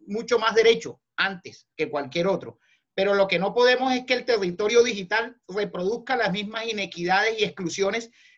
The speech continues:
que se, que se ve, que se viven en el territorio real. La universidad pública misma es un, es un espacio y es un crisol, digamos, de, de igualdad, porque en el campus todos somos iguales.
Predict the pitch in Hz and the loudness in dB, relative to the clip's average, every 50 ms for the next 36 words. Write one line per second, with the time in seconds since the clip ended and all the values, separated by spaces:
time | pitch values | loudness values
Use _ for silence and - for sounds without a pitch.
0 | _ _ _ 214 202 185 - 196 170 170 170 - - 185 175 - 156 196 233 233 | _ _ _ -2 -2 0 0 0 -2 -2 -4 -4 -4 -4 -2 0 4 6 6 6
1 | 226 185 - - - 180 175 175 180 240 247 226 185 160 143 139 131 131 131 127 | 6 4 -4 -4 -6 -6 -4 -4 -4 0 0 0 0 0 -4 -6 -8 -10 -10 -12
2 | 127 127 139 135 139 135 131 131 117 110 98 - _ _ _ _ _ 151 175 180 | -10 -12 -10 -10 -10 -8 -8 -8 -8 -10 -10 -12 _ _ _ _ _ 0 2 2
3 | 190 196 190 185 180 175 - - 190 196 196 185 - 262 262 262 269 269 269 254 | 2 2 0 0 0 -2 -2 0 0 0 0 0 0 -4 -4 -4 -4 -6 -6 -2
4 | - 233 202 214 233 247 233 226 233 247 247 277 214 180 - 240 233 233 233 233 | -2 -2 -2 -2 -4 -6 -6 -6 -6 -6 -6 -6 -6 -8 -8 -10 -10 -12 -12 -10
5 | - 190 190 - 233 226 240 240 - - _ 226 226 226 233 240 220 220 208 220 | -6 -6 -6 -6 -6 -8 -8 -8 -10 -8 _ -2 -2 -2 -2 -4 -4 -4 -6 -6
6 | 214 - 233 233 - 226 226 226 233 - - - _ _ _ _ _ _ _ - | -6 -4 -4 -4 0 2 4 4 2 0 -6 -14 _ _ _ _ _ _ _ -4
7 | 208 202 214 214 233 233 208 185 214 202 196 180 175 - 165 175 175 185 160 175 | 0 2 2 2 2 0 2 4 4 4 4 2 -4 -6 -4 -2 -2 -2 0 0
8 | 170 165 165 180 202 233 - - 254 233 226 226 208 180 165 160 - 202 190 190 | 0 0 2 2 0 0 0 0 -2 -2 0 0 -2 -2 -2 -4 -4 -4 -4 -4
9 | 190 254 226 175 226 226 226 220 220 214 214 196 196 175 175 233 240 185 151 131 | -4 -8 -8 -2 2 2 2 2 0 -4 -4 -4 -4 0 2 2 2 2 0 -6
10 | - | -10